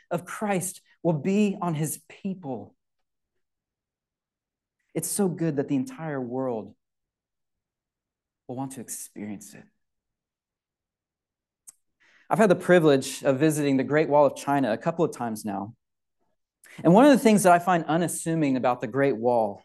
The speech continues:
are the sounds you hear when you're there. I mean, as you're hiking around,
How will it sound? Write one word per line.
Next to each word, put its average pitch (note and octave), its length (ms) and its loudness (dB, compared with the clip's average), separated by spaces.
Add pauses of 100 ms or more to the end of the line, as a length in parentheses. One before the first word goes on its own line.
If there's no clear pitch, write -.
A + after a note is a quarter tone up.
(540)
are F3 100 0
the E3+ 100 0
sounds A#3 480 0
you G3 80 0
hear D#3+ 200 -4
when D#3+ 120 -2
you're D#3 140 -2
there. C3 360 -4 (1400)
I - 60 -2
mean, G3 80 6
as F#3 100 2
you're A3+ 100 6
hiking A#3 480 0
around, C3+ 520 0